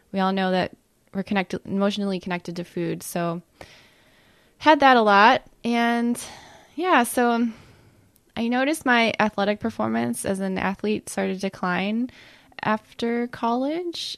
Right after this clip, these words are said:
and my anxiety started to get worse too. I, I did a lot of triathlons and races, and I mean, by no means I consider myself, like, a triathlete or anything, but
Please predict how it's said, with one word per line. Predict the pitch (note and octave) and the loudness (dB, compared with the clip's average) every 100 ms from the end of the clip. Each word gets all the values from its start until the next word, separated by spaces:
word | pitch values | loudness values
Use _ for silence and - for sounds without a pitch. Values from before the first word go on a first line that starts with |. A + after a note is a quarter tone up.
| - | -6
and | G#3 G#3 G#3 G#3 G3+ A3+ - | -4 -2 -2 -4 -6 -8 -6
my | G3+ | -4
anxiety | G3 G3 F#3+ G#3+ | -4 -2 -2 -4
started | A3 A#3 A#3 A3+ | -6 -6 -4 -6
to | A#3+ | -8
get | A3+ - | -8 -6
worse | A#3 A#3 - | -8 -10 -8
too. | G3+ F#3+ G#3+ A#3+ - - - - _ - | -4 -4 -4 -8 -16 -20 -20 -20 _ -6
I, | G3+ G3 G3 F#3+ F#3+ - _ _ _ _ _ _ _ _ _ _ _ _ _ _ _ _ _ _ _ _ _ A3 | -2 0 0 -2 -4 -8 _ _ _ _ _ _ _ _ _ _ _ _ _ _ _ _ _ _ _ _ _ -4
I | |
did | A3 C4+ | 0 2
a | |
lot | C#4+ A3+ | 4 2
of | G3+ | 0
triathlons | - F3+ F#3 - B3 B3+ B3+ | -2 0 0 -2 -2 -2 -2
and | G#3 F#3 | -4 -4
races, | F3+ G3 - A#3+ A#3+ G#3 | -4 -4 -2 -2 -2 -2
and | F3+ F3 F3 _ _ _ _ _ _ _ - - | -4 -4 -8 _ _ _ _ _ _ _ -18 -6
I | G3+ | -2
mean, | F#3+ | 0
by | F#3+ | 2
no | G3 F#3+ | 2 0
means | F#3 F3 E3+ | -2 -4 -2
I | F3 E3+ - | -2 -4 -8
consider | F3+ F3 F3 | -8 -4 -4
myself, | E3+ E3+ E3+ E3+ | -4 -4 -6 -6
like, | F3 - | -8 -8
a | |
triathlete | - E3+ D#3+ D#3 - E3 E3 | -6 -4 -2 -4 -6 -6 -4
or | D#3 | -4
anything, | D#3 D#3+ E3 D#3+ | -6 -8 -8 -8
but | E3 - | -8 -10